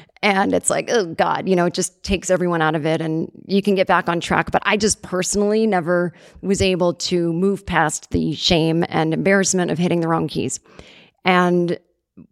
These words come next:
w-, every piano recital, I, my hands would shake. And it's really hard to play when your hands are shaking, as you know. And I'd have to just get through it, and I would. And also, uh, you know, I was memorizing these long Mozart pieces or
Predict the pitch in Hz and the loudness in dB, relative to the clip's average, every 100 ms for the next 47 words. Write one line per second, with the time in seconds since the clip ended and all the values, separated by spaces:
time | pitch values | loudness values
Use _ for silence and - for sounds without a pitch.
0 | _ - 131 196 214 226 208 165 175 160 | _ -8 -4 0 2 2 2 2 0 0
1 | 160 156 - 151 160 156 - - - - | 0 -2 -2 -2 0 -2 -6 -18 -10 -2
2 | 170 175 175 170 175 277 190 - - - | 0 2 0 0 2 2 0 -4 -8 -10
3 | - _ _ _ - 185 175 180 180 185 | -20 _ _ _ 2 2 2 2 2 2
4 | 185 170 - 175 160 156 151 - 165 165 | 2 0 -2 -4 -2 0 0 -2 -2 2
5 | 226 220 160 165 160 165 151 147 175 180 | 2 2 0 -2 -2 -2 -2 -2 0 -2
6 | - - - - 190 202 226 - 202 - | -4 -18 -8 0 2 2 0 0 -4 0
7 | 165 - - - 214 202 - - 175 160 | 0 0 -6 -6 -2 0 -2 -2 0 2
8 | 175 196 185 180 156 147 - 175 175 190 | 2 2 2 2 2 0 -2 0 0 0
9 | 180 170 165 - - - - - 214 156 | 0 -2 -4 -10 -20 -6 -4 0 0 0
10 | 156 151 160 190 202 175 170 160 165 156 | -2 -4 -2 0 2 2 0 0 -2 -2
11 | - 156 185 190 151 175 214 185 180 - | -4 -2 0 0 -2 -2 0 -2 -4 -6
12 | 180 175 - 175 156 139 135 | -8 -4 0 0 0 -6 -8